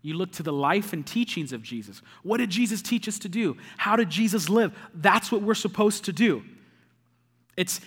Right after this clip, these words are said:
it's like the simplest thing in the world, but it's the most difficult thing. Like, how do we engage in this, in, in, in, in the war that, that God is fighting type of thing?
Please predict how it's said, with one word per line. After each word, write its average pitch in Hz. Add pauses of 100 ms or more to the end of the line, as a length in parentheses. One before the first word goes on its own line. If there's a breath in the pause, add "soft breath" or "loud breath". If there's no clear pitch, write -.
it's 185
like 208
the 180
simplest 247
thing 208
in 202
the 170
world, 175 (160)
but 190
it's -
the 185
most 185
difficult 160
thing. 95 (1040)
Like, 147 (180 loud breath)
how 202
do 233
we 220
engage 190
in 170
this, 156
in, 170
in, 175
in, 170
in 170
the 156
war 175
that, 156
that 151
God 160
is 147
fighting 165
type 123
of 110
thing? 101